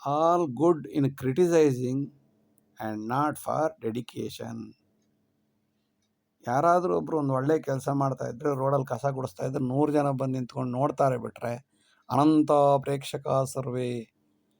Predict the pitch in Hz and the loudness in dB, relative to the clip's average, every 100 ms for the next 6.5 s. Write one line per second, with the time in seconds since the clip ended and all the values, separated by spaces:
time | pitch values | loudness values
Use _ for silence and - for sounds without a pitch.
0 | _ _ _ _ - - 127 139 147 139 | _ _ _ _ -12 -2 2 4 2 2
1 | 143 139 147 147 135 139 135 127 123 185 | 4 6 6 2 2 2 2 2 2 4
2 | 190 156 139 165 170 165 151 147 147 151 | 4 4 2 2 2 0 0 0 0 0
3 | 143 131 135 143 135 - 147 190 185 _ | 0 -2 -6 -8 -4 0 2 2 0 _
4 | _ _ - 117 120 165 160 147 131 131 | _ _ -4 -2 2 2 2 0 0 -4
5 | - 160 165 135 123 127 127 123 120 131 | -4 -6 -6 -4 -4 -4 -4 -4 -4 -6
6 | 123 123 120 113 | -2 -2 -2 -4